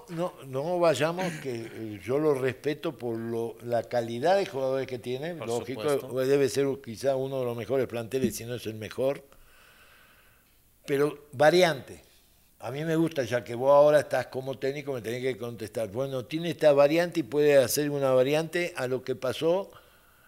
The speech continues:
Speaker 1: en el, lo que dijiste recién, en lo que le pasó el cuatro a cero. ¿A dónde querés? No voy al pizarrón, pero, por ejemplo,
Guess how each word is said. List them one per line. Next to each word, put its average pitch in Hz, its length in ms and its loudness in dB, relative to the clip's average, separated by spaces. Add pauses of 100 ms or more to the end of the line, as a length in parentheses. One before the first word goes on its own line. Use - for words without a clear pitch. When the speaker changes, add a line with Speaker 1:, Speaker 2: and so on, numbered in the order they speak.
(100)
Speaker 1:
en 123 160 -6
el, 117 260 -8
lo 117 140 -2
que 117 100 -4
dijiste 120 380 -2
recién, 110 420 -6 (560)
en 131 200 -2
lo 131 160 4
que 135 120 2
le 131 140 8
pasó 175 500 6
el 143 140 2
cuatro 139 300 4
a 110 40 -2
cero. 90 300 -10 (1300)
¿A 127 120 0
dónde 208 580 6 (600)
querés? 151 420 4 (280)
No 120 280 -6
voy 131 140 2
al 123 160 2
pizarrón, 123 520 0
pero, 101 320 -8 (760)
por 120 180 -4
ejemplo, 123 640 -4